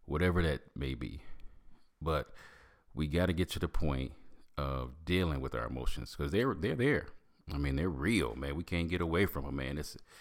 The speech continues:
it's a chemical reaction in our bodies. Uh, it's crazy thoughts going all over everywhere. Sometimes they don't have no rhyme or reason.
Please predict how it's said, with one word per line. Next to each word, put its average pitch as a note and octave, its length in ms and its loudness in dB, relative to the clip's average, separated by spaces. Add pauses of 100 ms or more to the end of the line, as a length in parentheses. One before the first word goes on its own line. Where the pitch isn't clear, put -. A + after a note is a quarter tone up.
(300)
it's - 180 4
a C2 80 -4
chemical F#2+ 400 4
reaction E2+ 480 4
in C#2 80 0
our B1 140 0
bodies. F2 760 4 (400)
Uh, A1 320 0 (100)
it's - 280 -4
crazy E2+ 500 4
thoughts E2+ 340 0
going D#2 280 2
all D2 180 4
over C#2 160 2
everywhere. D2+ 640 0
Sometimes D2 360 -2
they D2 80 0
don't D2 100 2
have C#2+ 180 0
no D2 180 2
rhyme D2 380 2
or C2 80 0
reason. D#2+ 520 0